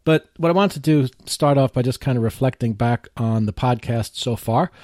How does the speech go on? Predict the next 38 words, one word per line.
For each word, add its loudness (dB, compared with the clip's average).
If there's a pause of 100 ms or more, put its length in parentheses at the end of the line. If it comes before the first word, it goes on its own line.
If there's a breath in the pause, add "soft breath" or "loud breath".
(320 loud breath)
and 2
just -2
discuss -2
the -8
future -2
and 0
where 0
I'm -2
planning -4
to -10
go. 0 (380)
So 2 (340)
one 2
thing 0
is, 2 (100)
uh, 0
some -2
time 2
ago, 2
maybe 2
a -2
month -2
and -2
a -6
half, -6
maybe 0
it's -4
even 0
two -2
months 0
ago, -2 (420)
I -2
put 0
together 2
a -2 (240)
mission 0
statement, -4 (160)
or -10